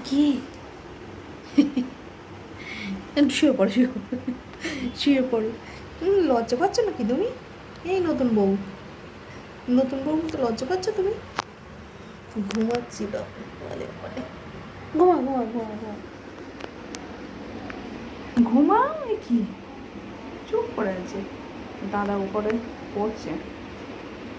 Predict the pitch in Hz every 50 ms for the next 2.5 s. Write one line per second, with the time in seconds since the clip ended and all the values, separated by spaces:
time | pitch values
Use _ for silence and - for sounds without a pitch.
0 | - - - - - - 185 185 185 185 185 - 190 190 196 - 247 220 - 233
1 | 220 247 240 - 214 196 196 - 247 220 220 220 214 214 233 - - 196 190 190
2 | 196 190 196 196 190 185 185 - 202